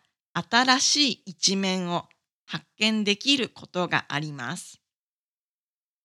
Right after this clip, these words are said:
初めての変身や、全く新しいことを試すと、最初は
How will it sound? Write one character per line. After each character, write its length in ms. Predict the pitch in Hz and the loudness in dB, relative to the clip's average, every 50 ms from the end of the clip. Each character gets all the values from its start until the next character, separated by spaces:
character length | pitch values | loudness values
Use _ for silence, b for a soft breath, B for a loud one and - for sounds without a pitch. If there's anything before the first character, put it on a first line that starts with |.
| _ _ _ _ _ _ _ _ _ _ _ _ _ _ _ _ _ _ _ _ _ _ _ _ _ _ _ _ _ _ | _ _ _ _ _ _ _ _ _ _ _ _ _ _ _ _ _ _ _ _ _ _ _ _ _ _ _ _ _ _
初 320 | - 190 175 170 220 285 | -4 -4 -2 0 2 2
め 160 | 302 294 277 | 2 2 0
て 200 | 214 - 165 151 | 0 0 -2 0
の 160 | 151 147 - | 0 -2 -6
変 340 | 190 - - 180 165 160 165 | -6 -4 -4 -2 -2 -2 -4
身 440 | 165 156 - - 160 165 160 160 143 | -2 -2 -2 -2 -2 -6 -8 -10 -6
や、 200 | 143 143 - - _ _ _ _ _ _ _ _ _ _ _ _ _ _ _ | -6 -6 -6 -6 _ _ _ _ _ _ _ _ _ _ _ _ _ _ _
全 140 | - 175 170 - _ - 240 240 | -6 -6 -6 -8 _ -2 -2 -2
く 300 | 240 - 240 226 220 - - _ _ _ _ _ _ | 0 0 0 2 0 0 -6 _ _ _ _ _ _
新 460 | 180 180 - 214 226 247 254 254 254 | -10 -6 0 2 2 4 4 2 4
し 300 | - - - 320 302 269 | 4 4 4 2 0 -2
い 40 | - | -4
こ 160 | - - 165 | -8 -14 -14
と 240 | - - 196 190 170 | -4 -2 0 0 0
を 120 | - - - | 0 -2 -8
試 280 | - 170 160 170 175 180 | -12 -8 -6 -4 -4 -6
す 180 | - - - | -6 -10 -10
と、 180 | - 139 127 - _ _ _ _ _ _ _ _ _ _ _ _ _ _ _ _ _ _ _ _ _ _ | -10 -10 -10 -10 _ _ _ _ _ _ _ _ _ _ _ _ _ _ _ _ _ _ _ _ _ _
最 280 | - - 190 208 220 208 | -2 0 0 2 2 2
初 160 | - - 185 | 2 2 2
は 280 | 165 165 165 - - | 4 4 4 2 2